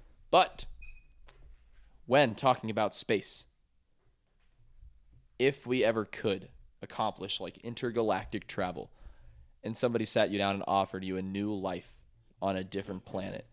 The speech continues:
and you would be the first of that civilization to fou-, like,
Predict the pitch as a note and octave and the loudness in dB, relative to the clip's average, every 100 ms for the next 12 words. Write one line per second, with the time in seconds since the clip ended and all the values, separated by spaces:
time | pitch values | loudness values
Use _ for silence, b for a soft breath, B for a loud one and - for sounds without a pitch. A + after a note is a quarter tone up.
0 | - - A2 A2 A2+ G#2+ G#2+ G2+ - G#2 | -12 -6 -2 0 0 0 -2 -4 -4 -4
1 | G#2+ - F#2 G#2 G2+ F#2+ - F#2+ F#2 F#2+ | -4 -4 -6 -2 -2 -2 -4 -4 -4 -4
2 | F#2 - F2 F2+ - G2+ - - G#2+ - | -4 -4 -8 -10 -10 -10 -6 -4 -2 -2
3 | G2 | -6